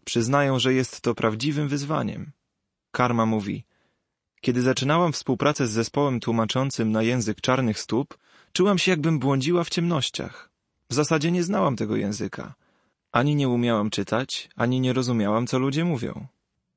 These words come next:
Terence, który pracuje w zespole tłumaczącym na Cree zachodni bagienny, powiedział: „Wiele słów jest długich i trudnych do wymówienia”.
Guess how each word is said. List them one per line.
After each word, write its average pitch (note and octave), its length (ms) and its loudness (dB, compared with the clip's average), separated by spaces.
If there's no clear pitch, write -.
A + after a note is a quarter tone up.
Terence, A#2 480 2
który A#2 260 2
pracuje C#3+ 400 0
w A2+ 40 -6
zespole C#3 440 0
tłumaczącym A#2+ 720 -2
na A2+ 120 -2
Cree C#3+ 240 0
zachodni A#2 540 0
bagienny, A2+ 680 -2
powiedział: - 580 -4
„Wiele C#3+ 260 2
słów C#3+ 220 -2
jest A#2 240 0
długich C#3+ 500 0
i A2+ 80 -6
trudnych D3 440 0
do A#2+ 100 0
wymówienia”. A#2+ 640 -4